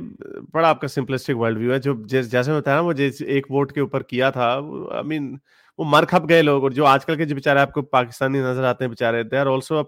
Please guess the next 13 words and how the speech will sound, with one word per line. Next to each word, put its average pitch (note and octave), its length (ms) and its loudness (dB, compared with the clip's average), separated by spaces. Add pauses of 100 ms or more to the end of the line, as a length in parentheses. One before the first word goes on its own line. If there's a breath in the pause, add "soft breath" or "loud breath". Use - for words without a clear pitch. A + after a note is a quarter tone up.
product B2+ 300 -2
of - 100 -10
Pakistan। A2 540 -4 (720)
Um, B1 220 -6 (1300)
I, F3 220 8
I E3+ 100 -2
get A3 120 10
it, D#3+ 120 6 (100)
India F#3 160 6
doesn't F#3 300 2
have, C#3 460 2
actually, D#3 500 -2
India D3+ 300 2